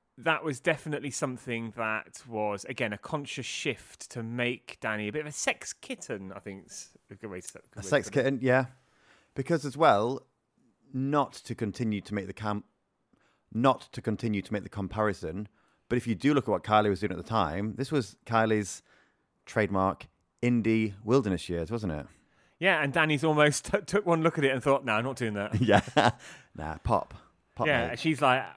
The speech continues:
Speaker 1: "What's the p-, poppiest I can get?"
Speaker 2: Yeah.
Speaker 1: And, yeah, she's, she's done it. And what I also love is she's, this was a bit of a template then moving forward for her,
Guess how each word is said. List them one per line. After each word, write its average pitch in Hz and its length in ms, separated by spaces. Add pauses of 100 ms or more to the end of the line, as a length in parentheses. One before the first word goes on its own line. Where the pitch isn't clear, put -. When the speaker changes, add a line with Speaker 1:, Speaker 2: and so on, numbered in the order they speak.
Speaker 1:
"What's 160 300
the 196 100
p-, - 420 (160)
poppiest 156 560
I 131 140
can 120 180
get?" - 640 (160)
Speaker 2:
Yeah. - 60 (560)
Speaker 1:
And, 131 560 (200)
yeah, 120 260
she's, - 340
she's - 260
done 127 160
it. - 160 (220)
And 151 80
what 185 100
I - 20
also 190 240
love 151 240
is 131 360 (1200)
she's, 165 340 (320)
this 160 340
was 165 140
a 156 40
bit 165 120
of 143 60
a 147 40
template 160 400
then 110 140
moving 120 240
forward 156 280
for 120 140
her, 95 300